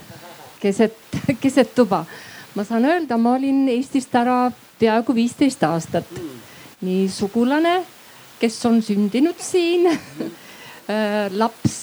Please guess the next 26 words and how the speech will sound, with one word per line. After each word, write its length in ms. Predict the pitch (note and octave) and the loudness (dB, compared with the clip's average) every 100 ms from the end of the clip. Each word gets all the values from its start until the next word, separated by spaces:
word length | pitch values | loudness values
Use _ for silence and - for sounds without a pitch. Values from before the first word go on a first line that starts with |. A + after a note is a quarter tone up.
| - | -8
äh, 240 | C4 A3 G#3 | -6 -4 -2
lapsena 560 | G#3+ A3+ - G#3 F#3+ F#3+ | -2 -2 0 0 0 -2
ära, 220 | A#3+ D#4 | -2 -4
tuli 300 | D#4+ B3 G#3+ G3+ | -4 -4 -2 -2
tagasi, 640 | G#3 A#3 A#3+ C#4 C#4+ D#4 D#4+ | -4 -4 -4 0 0 0 0
tahab 320 | G#3 G#3 G#3 | -2 -2 -2
Eesti 360 | G#3+ A3+ - A3 | 0 0 -2 -2
kodakondsust, 960 | G#3+ C4+ C#4 D4+ E4+ - E4+ D#4+ - - - - - | 0 0 0 2 0 0 -2 -2 -4 -20 -20 -20 -14
suhtles 580 | - C#4+ - - A#3 A3+ - B3+ D3+ | 2 2 2 -2 -2 -2 0 0 0
vene 300 | G3+ B3+ C#4+ A#3 | 0 0 2 2
noormehega 800 | A3 C4+ D4+ E4+ E4+ F4 E4+ E4 | 2 2 0 -2 -2 -2 -2 -2
kõvasti 540 | F4 F4 - - D#4+ | 0 0 -2 -6 -2
siin 260 | F#4 F4 - - - - - - - | 0 0 -2 -14 -20 -20 -20 -16 0
ja 500 | B3+ B3+ A#3+ A#3 A3+ | 2 2 2 0 0
neil 260 | A3+ C4+ C4 | 0 2 0
oli 180 | B3+ C4 | 0 2
ühine 260 | D4 D4 | 4 4
teema, 400 | D4 B3 A3+ A3 | 0 -2 0 0
kuidas 440 | A3 A3+ A#3+ A3+ - | -2 0 0 0 -2
Eesti 340 | A#3 B3 A#3+ | -2 -2 -4
kodakondsus 760 | A3 A3 A#3 A3 A#3 B3 G#3 G#3+ | 0 0 0 0 0 -2 -2 0
nüüd, 240 | G3+ G3 - | 0 -2 0
kuidas 340 | A3 G#3 G3 | 2 2 -2
ta 100 | G3 | -6
selle 260 | F#3+ F#3+ G3+ | -4 -2 -2
asja 360 | A3 F#3 F3+ | 0 -2 -2